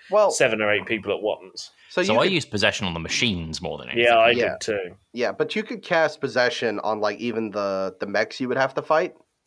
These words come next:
Speaker 3: Mm-hmm.
Speaker 1: And it would
Speaker 2: Yeah.
Speaker 3: That's
Speaker 1: make
Speaker 3: what I
Speaker 1: the
Speaker 3: did.
Speaker 1: mechs
Speaker 3: Any
Speaker 1: turn on them,
Speaker 3: turrets,
Speaker 1: and that's, yeah,
Speaker 3: Possession.
Speaker 1: that's, yeah, it, it's great.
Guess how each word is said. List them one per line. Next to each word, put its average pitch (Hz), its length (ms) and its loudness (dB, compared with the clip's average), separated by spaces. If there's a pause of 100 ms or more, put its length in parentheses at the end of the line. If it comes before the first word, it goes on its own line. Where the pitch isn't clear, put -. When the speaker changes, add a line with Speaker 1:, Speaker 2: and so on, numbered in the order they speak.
(160)
Speaker 3:
Mm-hmm. 165 180 2 (920)
Speaker 1:
And 131 100 0
it 135 40 4
would 127 100 0
Speaker 2:
Yeah. 101 80 -2
Speaker 3:
That's 135 160 0
Speaker 1:
make 143 80 2
Speaker 3:
what 110 100 6
I 107 40 4
Speaker 1:
the 98 60 2
Speaker 3:
did. 90 80 2
Speaker 1:
mechs 156 140 4
Speaker 3:
Any 120 120 4
Speaker 1:
turn 131 80 4
on 110 60 4
them, 101 100 4
Speaker 3:
turrets, 87 220 2
Speaker 1:
and 123 60 0
that's, 151 240 2
yeah, 104 60 -6
Speaker 3:
Possession. 101 280 4
Speaker 1:
that's, 120 340 -4
yeah, 135 240 2
it, - 100 -8
it's 101 460 -4
great. 123 380 -2